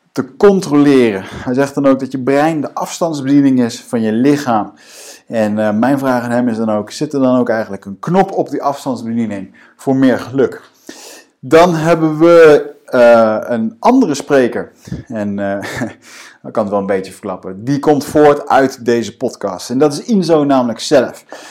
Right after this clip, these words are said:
Ehm, en ik ga Inzo zelf eventjes, eh, laten vertellen zometeen in de podcast.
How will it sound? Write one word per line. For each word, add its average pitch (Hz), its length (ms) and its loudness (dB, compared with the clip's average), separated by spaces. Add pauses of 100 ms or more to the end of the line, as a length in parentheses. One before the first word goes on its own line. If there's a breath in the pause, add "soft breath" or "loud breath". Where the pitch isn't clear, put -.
(220 loud breath)
Ehm, 110 240 0
en 123 160 -4
ik 135 140 -4
ga 117 100 -6
Inzo 127 320 -2
zelf 127 360 2
eventjes, 110 580 -2
eh, 104 340 0
laten 104 280 -4
vertellen 113 340 -2
zometeen 107 420 -4
in 98 100 -8
de 98 80 -10
podcast. 113 640 0